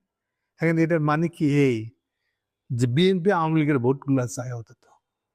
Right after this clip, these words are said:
সেই জন্য এই পালিশ, এই খাতি, এই চুনা লাগানো, হ্যাঁ, এই তেল মারাটা কি ওই জন্য? এছাড়া বিএনপি লাভটা কি আসলে?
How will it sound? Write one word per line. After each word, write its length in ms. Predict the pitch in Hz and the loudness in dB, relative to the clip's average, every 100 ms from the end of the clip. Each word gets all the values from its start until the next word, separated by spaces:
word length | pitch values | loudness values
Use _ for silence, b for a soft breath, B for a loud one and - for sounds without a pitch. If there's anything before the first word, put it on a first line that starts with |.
| _ _ _ _ | _ _ _ _
সেই 280 | - - 185 | -10 -2 0
জন্য 460 | 165 170 196 165 214 | 0 0 0 2 0
এই 100 | 160 | -2
পালিশ, 500 | - 139 131 120 139 | -2 -2 -2 -4 -6
এই 120 | 131 | -8
খাতি, 360 | - 139 - 117 - _ _ _ _ | -8 -6 -4 -4 -6 _ _ _ _
এই 60 | 135 | -16
চুনা 360 | - 160 151 | -4 0 0
লাগানো, 380 | 139 127 123 104 95 _ _ _ _ _ _ _ _ _ - | 0 -2 -4 -8 -14 _ _ _ _ _ _ _ _ _ -6
হ্যাঁ, 140 | 160 175 _ _ _ _ _ _ - | -6 -6 _ _ _ _ _ _ -14
এই 60 | 139 | -12
তেল 280 | - 165 | -6 -4
মারাটা 360 | 170 156 151 156 | -4 -2 -2 -2
কি 140 | 156 | 0
ওই 120 | 139 127 | 0 2
জন্য? 280 | 165 185 143 _ _ _ _ _ _ _ _ _ | 0 -2 -6 _ _ _ _ _ _ _ _ _
এছাড়া 260 | 175 175 202 | -4 0 0
বিএনপি 340 | 170 202 185 214 196 | 2 2 4 2 2
লাভটা 300 | 196 185 208 | 2 0 -4
কি 180 | 190 160 | -8 -8
আসলে? 340 | 104 - 160 | -12 -14 -20